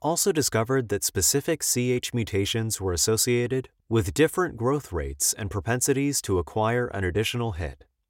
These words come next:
Generally, clones only conferred a limited selective advantage over time.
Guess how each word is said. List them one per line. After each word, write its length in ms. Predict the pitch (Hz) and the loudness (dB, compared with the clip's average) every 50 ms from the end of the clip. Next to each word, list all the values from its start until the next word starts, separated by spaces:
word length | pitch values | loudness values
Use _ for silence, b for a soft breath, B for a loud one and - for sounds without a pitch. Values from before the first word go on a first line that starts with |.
| _ _ _ _ _ _ _ | _ _ _ _ _ _ _
Generally, 680 | - - 190 175 135 90 80 73 73 67 65 65 69 - _ _ _ _ _ _ _ _ | 0 2 2 2 2 2 0 -2 -2 -4 -6 -8 -14 -18 _ _ _ _ _ _ _ _
clones 460 | - - 131 147 160 170 175 170 - | -2 2 4 4 4 4 2 2 0
only 280 | - 139 131 131 139 143 | 0 0 0 0 0 0
conferred 600 | 131 - 120 107 - - 107 104 110 117 - - | 0 0 -4 -2 0 0 2 4 4 2 0 -2
a 60 | - 95 | -4 -4
limited 440 | 85 90 101 123 139 139 147 131 | 0 0 0 0 0 0 0 0
selective 520 | - - 110 95 95 110 117 - 143 123 107 | 0 0 0 2 0 0 0 0 0 0 0
advantage 580 | 104 85 82 104 107 113 95 73 69 69 - | 0 -2 -2 -2 -2 -2 -4 -6 -8 -8 -6
over 220 | 90 87 80 87 82 | -6 -4 -4 -4 -4
time. 480 | - 107 107 107 90 76 71 69 67 | -4 -4 -4 -4 -4 -6 -8 -10 -14